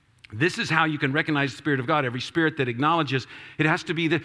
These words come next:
Jesus Christ has come in the flesh. That Spirit's from God. See, he's saying a person,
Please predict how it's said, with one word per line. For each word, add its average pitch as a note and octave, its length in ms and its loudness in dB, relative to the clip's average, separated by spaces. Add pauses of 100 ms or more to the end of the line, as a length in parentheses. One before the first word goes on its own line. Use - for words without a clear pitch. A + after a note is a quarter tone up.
(140)
Jesus C#3 440 0
Christ G3 500 0 (120)
has C#3 140 0
come F3 220 0
in C#3 60 0
the C3+ 100 0
flesh. G3 540 -2 (420)
That A2+ 140 -10
Spirit's G2+ 320 -8
from F#2+ 180 -10
God. E2+ 260 -10
See, C#3+ 240 0 (140)
he's F3 160 -2
saying F#3+ 160 0
a C3+ 60 0
person, - 360 -2